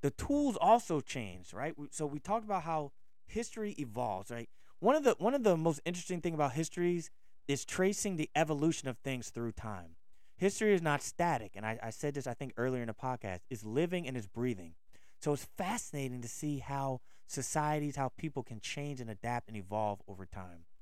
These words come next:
The tools changed, but the idea behind them did not. It changed from bone and metal ch-, chisels to modern-day needles.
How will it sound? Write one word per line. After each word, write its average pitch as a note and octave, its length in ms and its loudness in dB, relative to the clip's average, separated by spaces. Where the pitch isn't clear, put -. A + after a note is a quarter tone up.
The C3+ 80 2
tools D#4 460 2
changed, A#2+ 540 -2
but C#3 120 2
the B2+ 80 0
idea C#3+ 440 4
behind D#3 360 0
them C3 100 -4
did A#2 140 -4
not. A#2 420 -4
It C3 180 2
changed D#3+ 280 0
from A2 320 0
bone F#3+ 400 6
and B2 180 0
metal D#3 240 6
ch-, - 160 -10
chisels A#3 440 2
to - 140 -2
modern-day D3 640 2
needles. B2+ 500 -4